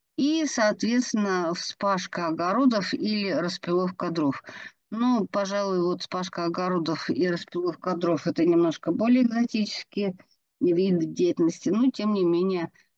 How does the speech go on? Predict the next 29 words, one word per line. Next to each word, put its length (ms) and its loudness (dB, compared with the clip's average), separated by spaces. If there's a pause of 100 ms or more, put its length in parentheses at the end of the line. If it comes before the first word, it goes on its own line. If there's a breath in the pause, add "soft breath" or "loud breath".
(100)
э, 160 -4
достаточно 720 0
сезонные. 640 0
То 100 -2
есть 120 -2
щас 220 -6
у 60 0
нас 220 -2
весна, 500 -2 (720)
и 260 2
скоро 640 -2 (420)
эта 220 -4
услуга 380 -2
будет 240 0
достаточно 640 -2
актуальна. 640 -2 (960 loud breath)
Ну 260 4
и 60 4
напомнить, 580 2
что 320 -4
у 140 0
нас 400 -6
от 280 -2
применения 640 2
К 140 -4
К 280 -8
Т 300 -2 (420 loud breath)
освобождены, 1200 0 (800)
а, 60 -8